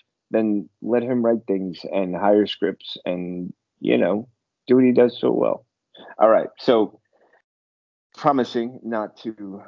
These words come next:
rant too much farther on that, but knowing we have a final movie story I wanna bring our way, it's one that's been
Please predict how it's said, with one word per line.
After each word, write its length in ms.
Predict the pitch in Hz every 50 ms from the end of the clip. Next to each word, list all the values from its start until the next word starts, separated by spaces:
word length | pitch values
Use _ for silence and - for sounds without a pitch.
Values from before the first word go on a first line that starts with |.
| -
rant 320 | - 98 101 101 87 80 -
too 140 | - - 165
much 200 | 139 110 - -
farther 360 | - 117 101 101 95 98 95
on 140 | 95 95 92
that, 200 | 90 101 113 110 -
but 140 | - - 101
knowing 360 | 127 139 143 143 139 135 123
we 160 | 117 110 107
have 140 | 113 107 104
a 80 | 101
final 520 | 92 - 104 101 98 92 90 87 87 87 _ _ _ _
movie 320 | - 92 92 87 85 85 80
story 340 | - - - 80 78 82 85
I 60 | 80
wanna 280 | 80 80 71 69 71
bring 240 | 71 - 76 76 69
our 260 | 69 65 69 67 73 -
way, 460 | - - - 101 113 120 127 117 - -
it's 300 | 110 110 104 - - - - _ _ _ -
one 260 | - 120 151 220 254
that's 180 | 240 170 143 -
been 420 | - 185 180 170 160 156 143 117